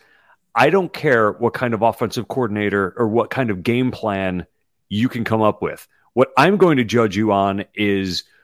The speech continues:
what hap-, what do you do? What happens the moment your game plan turns to shit and you have to adjust?"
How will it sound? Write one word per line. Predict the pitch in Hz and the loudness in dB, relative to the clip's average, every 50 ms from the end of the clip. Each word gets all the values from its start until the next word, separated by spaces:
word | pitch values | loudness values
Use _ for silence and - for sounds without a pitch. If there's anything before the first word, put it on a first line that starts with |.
| _ _ _ _ _ | _ _ _ _ _
what | 98 98 123 156 151 | 0 2 2 2 2
hap-, | - - 143 139 131 - - _ - 123 | 0 0 0 0 0 0 -4 _ -20 -16
what | 135 104 120 175 170 - | -6 2 2 2 2 2
do | 190 | -2
you | 175 160 160 127 | -2 -2 -2 -2
do? | 123 120 92 | 0 -2 0
What | 80 92 135 - - | 2 0 0 -2 -2
happens | - - - 160 156 151 - - 135 123 90 90 | -8 -8 -2 -2 -2 0 0 -2 -4 -4 -4 -4
the | 95 101 | -4 -4
moment | 95 101 113 127 135 135 143 139 - 110 | -2 0 0 2 2 2 0 -2 -2 -4
your | 107 92 | -6 -6
game | 82 - 113 120 135 127 | -4 -4 -2 -2 -2 -4
plan | - - 127 117 113 98 | -4 -6 -6 -6 -6 -6
turns | - - 113 104 95 - | -6 -6 -6 -6 -6 -8
to | - 92 | -8 -8
shit | - - - - 117 110 - | -6 -4 -2 0 0 0 0
and | 95 95 | -2 -4
you | 95 95 | -4 0
have | 98 107 95 - | 0 -2 -2 -2
to | - 101 90 | -6 -6 -6
adjust?" | 90 78 85 85 71 - - - - - - | -6 -4 -6 -8 -6 -4 -6 -6 -6 -6 -14